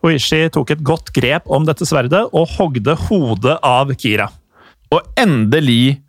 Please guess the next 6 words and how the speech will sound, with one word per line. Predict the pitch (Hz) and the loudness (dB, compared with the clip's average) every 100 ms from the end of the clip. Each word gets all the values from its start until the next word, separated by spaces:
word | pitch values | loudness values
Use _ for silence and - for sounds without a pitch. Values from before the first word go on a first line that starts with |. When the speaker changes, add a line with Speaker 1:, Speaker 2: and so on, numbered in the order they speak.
| - | -2
Speaker 2:
var | 110 107 113 120 - - | 2 2 2 -2 -6 -2
hevnen | 117 95 104 110 | 0 0 0 0
fullbyrdet. | 131 92 95 101 110 - - | 0 2 2 0 -2 -6 -14
Kira | - 180 170 175 175 | 0 2 4 4 2
var | 135 107 104 107 104 - _ - _ - | 2 2 2 2 -2 -12 _ -20 _ 0
død. | 113 101 | 2 2